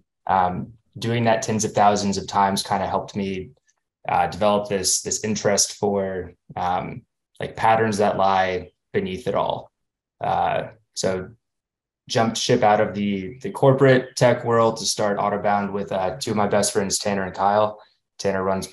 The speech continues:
um, Kyle runs product. Tanner's our C T O. Um, and fast forward to now, we are, it's been really crazy to watch the whole generative A I craze, um, take over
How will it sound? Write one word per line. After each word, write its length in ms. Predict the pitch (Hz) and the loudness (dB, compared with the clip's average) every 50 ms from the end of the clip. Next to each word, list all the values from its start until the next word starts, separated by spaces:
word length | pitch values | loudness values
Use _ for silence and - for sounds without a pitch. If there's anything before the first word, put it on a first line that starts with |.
| - - | -14 -8
um, 540 | - 95 92 90 - - - - - - - _ _ _ _ _ _ _ _ _ _ _ _ _ _ _ _ - | -4 -2 -2 0 -2 -4 -4 -8 -10 -12 -14 _ _ _ _ _ _ _ _ _ _ _ _ _ _ _ _ -2
Kyle 220 | - 123 123 123 | 2 4 6 6
runs 220 | 123 123 113 104 - | 6 4 4 2 2
product. 680 | - 120 110 110 107 104 104 - - - - - - | 4 4 6 6 4 2 0 0 -4 -4 -6 -6 -6
Tanner's 300 | - 123 110 104 104 98 | -4 -2 0 0 0 0
our 80 | 104 98 | 0 0
C 220 | - - 110 101 | 0 -2 -4 -2
T 240 | - - - 98 95 | -4 -2 -2 2 2
O. 380 | 98 104 113 143 156 - - _ _ _ _ _ _ _ _ - | 4 4 4 4 2 -2 -8 _ _ _ _ _ _ _ _ -8
Um, 480 | - 90 92 90 90 90 - - 127 117 - - | -2 0 0 2 0 -2 -4 -8 -12 -12 -12 -10
and 200 | - 95 95 90 | -8 -8 -6 -2
fast 360 | - 113 110 113 113 - - | 2 4 4 4 2 2 2
forward 240 | 123 120 113 104 101 | 4 4 4 4 2
to 140 | - 117 | 0 0
now, 340 | 107 107 107 110 113 113 110 | 2 4 4 6 6 6 4
we 140 | 104 104 101 | 4 2 2
are, 520 | 104 104 104 104 104 104 104 101 98 98 - _ _ _ _ _ _ _ _ - | 2 4 4 4 4 2 0 -2 -4 -6 -12 _ _ _ _ _ _ _ _ -12
it's 140 | - - - | -10 -8 -4
been 180 | - 104 101 | -2 -2 0
really 260 | 98 131 135 131 127 - | 2 4 4 4 2 2
crazy 320 | - 135 135 135 131 120 | 2 4 4 4 4 2
to 60 | 113 113 | 0 2
watch 260 | 113 113 113 110 - | 2 2 2 0 0
the 80 | - 107 | -4 -4
whole 140 | 104 107 104 | -4 -4 -4
generative 360 | 98 117 117 117 110 107 101 | -2 -2 0 0 0 2 2
A 140 | 107 107 107 | 4 4 6
I 340 | 104 104 101 101 101 98 95 - _ _ _ - | 6 6 4 4 2 0 -4 -10 _ _ _ -18
craze, 840 | - - - 104 101 101 98 196 95 92 90 - - - - - - | -12 -8 -6 -4 -4 -4 -4 -6 -4 -2 0 2 2 0 0 -4 -8
um, 280 | 95 92 87 - - | -8 -8 -8 -8 -8
take 200 | - - 113 104 | -4 -4 -2 -2
over 540 | 104 101 107 104 104 95 95 92 92 - _ | 0 0 0 0 0 -2 -2 -4 -6 -10 _